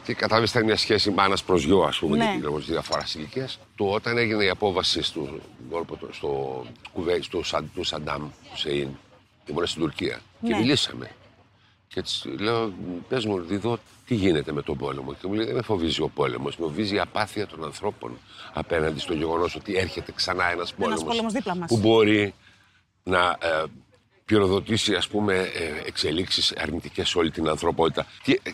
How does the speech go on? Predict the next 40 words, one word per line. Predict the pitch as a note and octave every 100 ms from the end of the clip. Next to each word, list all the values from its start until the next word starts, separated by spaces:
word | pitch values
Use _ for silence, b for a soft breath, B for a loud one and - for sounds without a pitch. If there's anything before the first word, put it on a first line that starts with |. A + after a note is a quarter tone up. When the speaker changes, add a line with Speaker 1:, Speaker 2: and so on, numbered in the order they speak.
| -
Speaker 1:
γιατί | F#2 E2+ F2 -
το | G2
συνδέω | F#2 D#2+ E2+ D#2
έτσι; | D#2 F#2
Διότι | F2+ G2
και | - G#2+
μετά | A2+ C#3+
μου |
λέει, | D3
«Ξέρεις | - G2 -
τι | F#2
γινόταν | F#2 A#2 A2+
τότε | A2+ A#2+ A#2+
σε | C3
εμάς;» | A2+ E2 - B B B
Ερχόταν | G#2+ - D3+ C#3
στο | A2+ A2
σπίτι | - B2 A#2+ -
ένα | G2+ F#2+
μήνυμα | F#2 F2 D2 D#2+ A2 -
από | E2+ D2
κάποιον | D#2 - - B2+ C#3+ - - -
στην | -
Αθήνα, | C#3+ A#2 D#2 A#1 - _ _
σε | -
μια | E3+
συνοικία. | D3 D3 A#2 C#2+ - - B _
Και | G2+
από | G2
στόμα | - D3+ D3
σε | A2+
στόμα, | - C#2+ A#1 E2 -
από | F2
σπίτι | - C#3+ -
σε | G2+
σπίτι, | - D3+ - D#2
ούτε | -
καν | - C3 E3
με | C#3
τηλέφωνα, | G2 F#2 E2+ - B1+ -